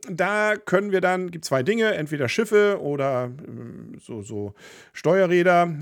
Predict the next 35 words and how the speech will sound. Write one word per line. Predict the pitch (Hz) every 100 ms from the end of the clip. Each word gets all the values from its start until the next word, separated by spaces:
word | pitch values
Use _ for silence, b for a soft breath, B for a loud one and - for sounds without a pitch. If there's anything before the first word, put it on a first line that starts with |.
| -
Äh, | 160
und, | - 156 143 -
äh, | 139 139
je | 143 147
nachdem, | 180 147 135 156 185 190
was | 143 131 139
man | 151 127
davon | 127 127 131 120 120 120 _ -
nachher | 92 104 110
dann | 113 101 101 -
kriegen | 170 170
würde, | 135 139
kann | 131 110
man | 107 107 151 _ _ -
weitere, | 110 123 117 104 - _ _ -
äh, | 110 -
Felder | 131 127 127
auf | 113 -
dem, | 104 104 101 B B B - -
äh, | 123
Tableau | 117 120 110 175
da | 202 180
ausfüllen | 165 165 156 185
oder | 175 208
hat | 160 127
Sonderfunktionen | 127 156 113 113 104 98 95
wie | 101
nochmal | 104 117 117 98
würfeln | 110 107 113 107
und | 135 139
so | 90
weiter | 92 92
und | 90
so | 131
fort. | - 71